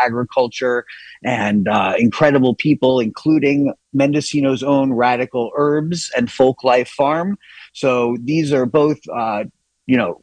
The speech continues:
great opportunities to come together with the cannabis, uh, folks in Mendocino, support your local farmers, support M C A, the local cannabis trade association,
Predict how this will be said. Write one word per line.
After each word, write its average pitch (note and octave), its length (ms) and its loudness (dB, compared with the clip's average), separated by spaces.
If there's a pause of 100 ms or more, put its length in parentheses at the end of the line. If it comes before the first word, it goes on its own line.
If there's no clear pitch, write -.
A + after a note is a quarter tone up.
great D#3 240 4
opportunities D3 640 0
to - 100 -10
come D3+ 220 -2
together C3+ 380 2
with A#2 160 -2
the G#2+ 60 -8
cannabis, B2+ 760 -2 (100)
uh, E3 220 -6
folks - 480 0
in C3+ 200 2
Mendocino, B2 800 2 (300)
support C3+ 420 0
your C3 120 0
local A#2+ 340 0
farmers, A#2+ 480 -2
support B2+ 420 -2 (140)
M C#3 200 2
C B2+ 280 0
A, C3 160 2
the A2+ 120 -2
local A#2 340 -2
cannabis B2 440 -6
trade B2 280 2
association, A#2 920 0